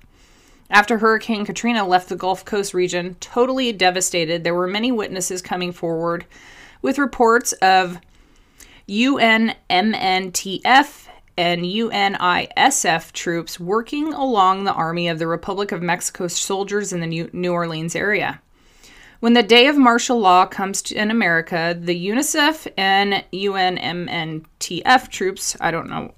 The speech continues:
what that stands for, located in Central America, in the U S and Canada will be deployed to help round up the millions of Americas whose name appear on the C I A Red List and the C I A Blue List.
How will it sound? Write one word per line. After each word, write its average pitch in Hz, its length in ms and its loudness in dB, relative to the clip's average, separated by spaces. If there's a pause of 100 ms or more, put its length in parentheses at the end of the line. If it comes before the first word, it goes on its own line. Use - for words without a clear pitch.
what - 220 -12
that - 160 -6
stands 156 320 -10
for, 165 280 -6 (840)
located 220 480 2
in 214 160 -2
Central 202 340 -4
America, 214 580 2 (640)
in 208 140 0
the 202 80 2
U 214 160 4
S 214 160 2
and 185 100 -4
Canada 220 320 0
will 180 140 2
be 180 100 -2
deployed 240 440 0
to 202 60 0
help 190 240 0
round 190 380 4
up 185 160 -2
the 175 80 -6
millions 240 460 0
of 208 80 -4
Americas 202 640 0
whose 190 260 -4
name 214 300 -2
appear 190 460 0
on 180 180 2
the 175 80 -2
C 208 320 -6
I 185 140 4
A 165 300 0
Red 220 360 2
List 226 340 0
and 202 160 -4
the 214 60 -2
C 196 320 -8
I 175 240 4
A 165 220 -2
Blue 254 300 -2
List. - 500 -2